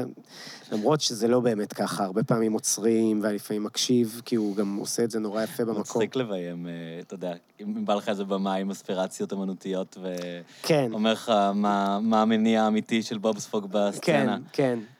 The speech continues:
Speaker 1: כן. אה, אני פשוט מכיר כבר את הדמות, אני תמיד אומר שאנחנו צריכים למכור כרטיסים, לבוא לראות את זה קורה, אנחנו לא עושים את זה, אנחנו כן, אה, מביאים כל מיני לפעמים ילדים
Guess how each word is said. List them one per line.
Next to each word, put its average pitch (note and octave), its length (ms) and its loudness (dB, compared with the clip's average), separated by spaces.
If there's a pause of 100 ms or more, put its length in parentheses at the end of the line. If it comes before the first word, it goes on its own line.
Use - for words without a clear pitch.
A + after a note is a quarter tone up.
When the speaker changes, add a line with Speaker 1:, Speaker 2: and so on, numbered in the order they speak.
(180)
Speaker 1:
כן. A2+ 220 0 (460)
אה, D3+ 140 4
אני C#3 120 2
פשוט - 320 -4
מכיר D#3 280 0
כבר D3 200 0
את B2 100 0
הדמות, C#3 280 0
אני A#2+ 140 0
תמיד B2 260 0
אומר D3+ 120 2
שאנחנו C#3+ 260 -6
צריכים D3+ 260 -2
למכור C#3+ 300 0
כרטיסים, D3 580 -4 (220)
לבוא B2+ 260 0
לראות C#3 340 2
את B2+ 80 -4
זה A#2 100 -4
קורה, C3 320 2 (520)
אנחנו A#2 260 0
לא D3 80 6
עושים C#3+ 300 0
את A#2+ 60 0
זה, C3+ 320 4
אנחנו B2 220 -2
כן, C#3 300 2
אה, C3 80 4
מביאים A2+ 420 0
כל A#2+ 120 0
מיני A#2 240 2
לפעמים A2+ 320 -4
ילדים A2 420 0